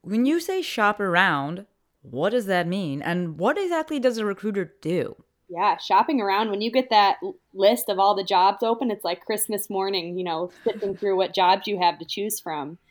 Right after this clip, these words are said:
Speaker 2: Um, so really how it works is, uh, you're working with your recruiter and you tell them your top priorities. So whether, you know, you're,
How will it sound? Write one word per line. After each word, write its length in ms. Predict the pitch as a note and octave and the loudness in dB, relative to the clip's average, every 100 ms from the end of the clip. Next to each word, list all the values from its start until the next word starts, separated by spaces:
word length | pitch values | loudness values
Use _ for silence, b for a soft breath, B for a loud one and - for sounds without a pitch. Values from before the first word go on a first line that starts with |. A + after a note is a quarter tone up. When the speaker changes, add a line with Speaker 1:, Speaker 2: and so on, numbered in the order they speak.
| b b b G3+ | b b b -2
Speaker 2:
Um, 160 | G3+ | 0
so 160 | G3 B3 | 0 0
really 280 | D4 E4+ C#4+ | 2 2 4
how 200 | B3 A3 | 4 4
it 100 | - | 2
works 340 | G3 G3+ - | 0 0 -2
is, 540 | G3 F#3 F#3 - - - | -2 0 -2 -4 -6 -4
uh, 120 | F3+ | -2
you're 200 | F3+ F3+ | -2 -2
working 280 | F#3 G#3 A3+ | -2 -4 -4
with 100 | A3 | -4
your 120 | G#3 A3 | -2 -2
recruiter 400 | A#3 A3 G#3 G#3 | -4 -6 -4 -2
and 100 | G3 | -4
you 80 | G3+ | -2
tell 220 | - G3 | 2 2
them 160 | G3 G3 | 2 0
your 140 | F#3 | -2
top 260 | F#3+ G3 - | 2 2 2
priorities. 680 | G#3 G3+ F#3+ G3 F#3+ F#3 F#3 | 0 0 2 2 2 0 0
So 140 | E3+ | -2
whether, 400 | F3+ F3+ F#3 F#3 F3+ B B | 0 0 0 0 -2 B B
you 100 | F#3+ | -4
know, 80 | F3+ | -2
you're, 280 | E3 F3 | -2 -4